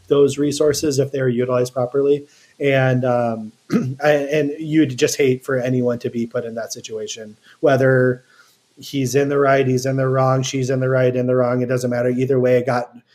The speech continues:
to a point where it's too far. Um, and hopefully, uh, people understand that there's, um, alternatives, uh, other ways to, uh, uh, to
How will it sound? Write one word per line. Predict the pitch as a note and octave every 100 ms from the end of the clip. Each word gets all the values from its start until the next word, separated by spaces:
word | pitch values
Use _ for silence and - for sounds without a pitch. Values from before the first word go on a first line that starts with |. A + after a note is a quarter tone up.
| _ -
to | D3+
a |
point | C3+ C#3
where | B2+ A#2+
it's | A#2 -
too | - A#2+
far. | G2 F#2+ F#2+ - _ -
Um, | B2+ B2 A#2 A2+ C3+
and | C3 A#2+ A2+
hopefully, | C3 B2+ B2+ B2 B2 A#2+ - _
uh, | C3 A#2+
people | A#2 C#3 C3+
understand | B2 A#2 - A#2+ A#2
that | A2+
there's, | A2+ A2 - A#2+
um, | A#2 A2 A2+ C3 - _ _
alternatives, | C#3+ C3 C3 A#2 G#2 G2 -
uh, | - C3 B2+ -
other | D3 D3 C3
ways | B2 A#2+ A#2 -
to, | A#2 - - - _
uh, | C3+ A#2+ A2+ - _ -
uh, | B2 A2+ A2 A2 A2+ A#2+ A2+ B2 A#2+ -
to | D3+